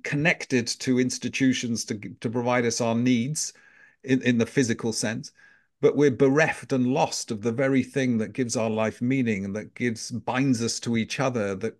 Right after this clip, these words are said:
makes the society cohesive, that gives us shared understanding of our world, that makes politics and,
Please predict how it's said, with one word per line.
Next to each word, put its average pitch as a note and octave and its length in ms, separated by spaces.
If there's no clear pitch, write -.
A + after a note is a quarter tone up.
makes C3 420
the B2+ 80
society B2 640
cohesive, A2+ 800
that - 220
gives C#3+ 240
us - 260
shared D#3+ 400
understanding D3+ 680
of C3+ 120
our C3 140
world, D3 340
that B2 140
makes C3+ 220
politics - 680
and, B2+ 160